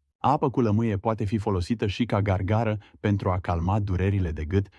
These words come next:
și a reduce inflamația amigdalelor. Proprietățile sale antimicrobiene ajută la eliminarea bacteriilor și virusurilor, oferind o ușurare rapidă și naturală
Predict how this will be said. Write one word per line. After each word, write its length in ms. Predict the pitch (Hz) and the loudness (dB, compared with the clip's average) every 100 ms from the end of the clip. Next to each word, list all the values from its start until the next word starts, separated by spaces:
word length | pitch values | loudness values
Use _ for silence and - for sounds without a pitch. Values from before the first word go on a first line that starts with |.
| - | -10
și 140 | - | -2
a 60 | 101 | 0
reduce 380 | 92 90 110 101 | 0 0 0 0
inflamația 600 | 92 82 90 90 87 78 | -2 -2 -2 -2 -2 -2
amigdalelor. 760 | 82 85 90 78 69 62 - - _ _ _ - | 0 -2 -2 -2 -4 -8 -14 -20 _ _ _ -2
Proprietățile 760 | 127 110 117 104 151 - 127 | 0 2 0 0 -2 -2 -2
sale 320 | 98 120 127 | -2 -2 0
antimicrobiene 960 | 104 101 104 90 95 78 87 101 120 - | -2 -2 -4 -4 -4 -4 -2 -2 -2 -4
ajută 500 | 95 92 85 127 143 | -6 -4 -2 -2 -2
la 160 | 123 107 | -2 -2
eliminarea 540 | 92 90 90 120 120 | -2 -2 -2 -2 -2
bacteriilor 680 | 104 87 - 107 113 113 107 | -4 -4 -2 -2 0 -2 -4
și 140 | 104 | -6
virusurilor, 720 | 101 143 123 104 92 95 113 104 - _ | -2 -2 -2 -4 -2 0 -2 -4 -20 _
oferind 480 | 101 92 92 110 120 | -4 -2 -2 0 0
o 60 | |
ușurare 540 | 95 90 - 95 107 92 | 0 -2 -4 -2 -2 -2
rapidă 560 | 82 78 110 120 135 - _ | -6 -4 -2 0 -2 -6 _
și 160 | - | -6
naturală 640 | 170 156 147 151 160 90 | -2 -2 -2 -2 -2 -4